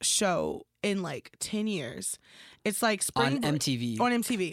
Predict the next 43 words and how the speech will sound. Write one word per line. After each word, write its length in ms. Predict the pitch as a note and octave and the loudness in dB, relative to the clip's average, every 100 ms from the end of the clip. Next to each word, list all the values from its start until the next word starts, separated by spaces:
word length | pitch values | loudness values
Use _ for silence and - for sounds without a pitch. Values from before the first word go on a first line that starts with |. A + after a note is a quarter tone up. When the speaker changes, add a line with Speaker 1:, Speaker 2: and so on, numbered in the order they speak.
| F#3 | -6
Speaker 2:
Which 160 | C3 | -6
is 60 | A#2 | -2
Speaker 1:
Sorry. 140 | C#3+ | 0
Speaker 2:
funny 200 | B2 A2 | 0 -4
'cause 180 | - A#2 | -8 -8
it's 100 | A2+ | -4
music 300 | A#2 A#2 A2+ | -2 -2 -4
television. 400 | - A2 G#2+ D#3+ | -8 -8 -6 -2
Speaker 1:
I 60 | G#3 | -2
know. 240 | D3+ F2+ | -2 -4
Speaker 2:
Yeah, 140 | - G3+ | -2 0
Speaker 1:
And 280 | G#3+ G#3 - | 0 0 0
Speaker 2:
yeah. 40 | |
Speaker 1:
M 80 | B3 | 0
T 140 | - | 0
V 200 | A#3 A#3+ | 0 2
made 200 | A3+ G3+ | 2 0
a 60 | F#3+ | 0
big 300 | F3+ F#3+ F#3 | 0 -2 -2
joke 240 | F#3 F3+ | -2 -4
about 260 | F3+ F3 F3 | -4 -6 -6
it. 100 | F3 _ - | -8 _ -4
Speaker 2:
Yeah. 260 | B2+ A2+ - - G3 | -2 -2 -8 -6 0
Speaker 1:
But 240 | A3+ - - | 2 2 -2
it's 240 | G#3+ - | -2 0
like 180 | G3+ G3 | -2 -2
T 200 | A#3+ A#3 | 0 2
R 180 | A#3 A#3 | 4 4
L 500 | A3 A3 A3 A3+ G#3+ - _ _ _ _ _ - | 4 4 2 0 -6 -14 _ _ _ _ _ -6
minus 480 | G3 G#3+ A#3 A3+ | 0 2 2 0
music 260 | G#3+ G#3+ G3 | 0 -2 -2
videos. 360 | F#3+ G3 F#3+ - | -2 -2 -2 -2
It's 120 | A3+ | 0
like 180 | D4 A#3 | 0 -2
if 140 | A#3+ | -8
T 220 | - C#4+ | -6 -2
R 160 | C4+ B3 | 0 2
L 160 | A#3 | 2
and 120 | G#3 - | 0 -2
Pitchfork 480 | A3+ - - G3 | -2 -2 -2 -4
Festival 440 | - F3+ - F3+ F3+ | -2 -4 -4 -4 -6
came 280 | - F#3 F#3 | -2 -2 -2
together 520 | F3+ E3+ F3 F3 F#3 | -2 -4 -2 -2 -4